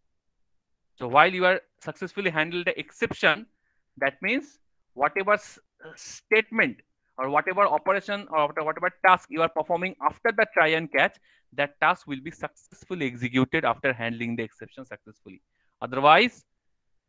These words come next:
the result is in front of you. Clear? Anyone has any problem, any doubt? Is it clear to everyone?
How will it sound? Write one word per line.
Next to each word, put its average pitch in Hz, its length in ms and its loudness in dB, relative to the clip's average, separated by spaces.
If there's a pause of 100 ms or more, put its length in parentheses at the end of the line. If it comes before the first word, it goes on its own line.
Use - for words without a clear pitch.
(880)
the 117 100 -8
result 143 320 0 (260)
is 113 140 -14
in 110 140 -10
front 107 200 -10
of 101 140 -10
you. 131 140 -12 (2750)
Clear? 196 180 6 (1200)
Anyone 190 240 4
has 196 60 0
any 196 80 -2
problem, 202 480 0 (100)
any 185 140 -12
doubt? 202 240 -2 (840)
Is 160 140 -10
it 220 140 -8
clear 214 120 -6
to 214 120 -10
everyone? 226 400 -8